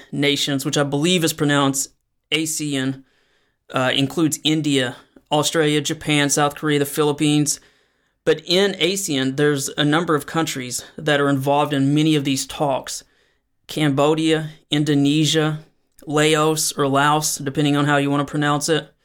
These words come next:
Malaysia, the Philippines, Singapore, Thailand, Vietnam. If you've been a long-time listener of the show, many of those countries I just named,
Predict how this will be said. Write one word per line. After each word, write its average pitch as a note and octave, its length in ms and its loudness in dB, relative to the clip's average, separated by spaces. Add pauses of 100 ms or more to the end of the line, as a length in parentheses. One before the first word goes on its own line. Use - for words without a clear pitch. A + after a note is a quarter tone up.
(360)
Malaysia, D3+ 840 2 (520)
the C#3+ 140 -2
Philippines, E3 1040 -2 (180)
Singapore, D#3+ 1120 0 (120)
Thailand, D#3+ 800 0 (400)
Vietnam. D#3 960 0 (1080)
If D#3 140 -4
you've D#3 180 0
been F3+ 160 2
a G3+ 80 4
long-time E3 580 0
listener D#3 300 2
of C#3 60 2
the C#3 60 2
show, C#3+ 420 2
many D3+ 320 2
of F#3+ 80 0
those E3 180 2
countries D#3+ 420 -2
I D3 80 4
just C#3 420 0
named, C#3 560 0